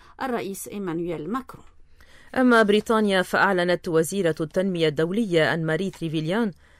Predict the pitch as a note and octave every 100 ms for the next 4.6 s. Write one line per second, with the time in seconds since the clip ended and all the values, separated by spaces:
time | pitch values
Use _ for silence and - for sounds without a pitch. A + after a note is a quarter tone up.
0 | _ G#3+ A3 G3+ G#3 G#3+ A#3 C#4 C4 A#3
1 | A#3 A#3+ D3 C#3 E3 E3 G#3 G#3+ F3+ A3
2 | F#3 F3 E3+ E3 E3 - G3 G3 F#3+ G3
3 | F#3+ F3+ - F#3 F#3 - D3 D3 G#3+ -
4 | G3+ F#3 A3+ D#3 D#3+